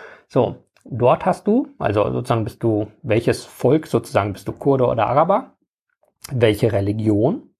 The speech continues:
Da hat man dann so achtzig, fünfundachtzig Prozent Moslems.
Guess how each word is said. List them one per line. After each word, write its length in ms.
Da 240
hat 160
man 120
dann 160
so 400
achtzig, 440
fünfundachtzig 560
Prozent 520
Moslems. 640